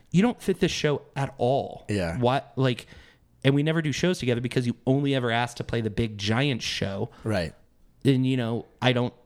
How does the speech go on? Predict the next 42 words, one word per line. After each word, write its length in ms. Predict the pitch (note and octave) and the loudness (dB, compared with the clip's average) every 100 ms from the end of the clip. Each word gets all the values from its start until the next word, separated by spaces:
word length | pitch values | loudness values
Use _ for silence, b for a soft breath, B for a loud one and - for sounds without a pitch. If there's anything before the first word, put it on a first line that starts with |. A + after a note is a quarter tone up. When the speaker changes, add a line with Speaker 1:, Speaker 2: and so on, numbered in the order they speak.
| - | 0
Speaker 1:
A, 140 | C#3+ | 2
I 60 | A#2+ | 2
don't 160 | A2+ A2+ | 0 -2
get 140 | G#2+ | -2
control 360 | A#2 - A#2+ A2 | -2 2 2 2
over 280 | G2+ G2 F#2+ | -2 -4 -2
those 220 | G#2 - | -2 -2
lineups 320 | G2+ F#2+ - | -2 -2 -2
very 200 | G#2+ G2 | -2 0
often 440 | F#2+ F#2 - F#2 G2 G#2+ | -2 -4 -4 -6 -6 -4
at 100 | G#2 | 0
all. 400 | A2 G2 F#2 - b b b b B2+ | 2 0 -4 -8 b b b b 0
And 140 | B2+ | 0
if 100 | A#2+ | 0
I 100 | A2+ | -2
do, 300 | A2 D3+ C#3+ | 0 2 2
it's 140 | A#2 - | -2 -2
gonna 160 | G#2+ | -2
go, 220 | G#2+ G#2+ - | 0 -2 -2
the 80 | B2 | -6
slot's 280 | - A2+ A2 | -2 -2 -2
gonna 180 | A2+ G#2+ | -2 -2
go 120 | G#2+ | -2
to 60 | G#2+ | -2
someone 280 | A2+ G#2+ G#2+ | -2 -2 0
we 80 | A2+ | 0
work 220 | E3 E3+ | 0 0
with 120 | G2+ | -4
a 60 | F#2 | -4
lot, 320 | F#2+ E2 - - | -6 -6 -8 -2
Speaker 2:
Right. 220 | G#2+ B2 | 0 0
Speaker 1:
you 120 | G#2+ | 0
know? 280 | G#2 G2 - | -2 -4 -4
And 120 | A2+ G#2 | 0 0
Speaker 2:
Right. 100 | E2+ | 0
Speaker 1:
so 440 | A#2+ A2+ A2 G#2 B B B - | 0 0 0 -2 B B B -2
being 220 | C#3+ D3+ B2+ | 2 2 0
specific 560 | - - B2+ B2+ A#2+ | -4 -2 -2 0 -2
what 160 | A#2 G#2+ | -2 -2
you're 140 | G2+ G2 | -6 -6
asking 440 | G2 G#2+ E3 F3 | -6 -2 0 0
for, 420 | - G3 G3 G#3+ | 4 4 4 -2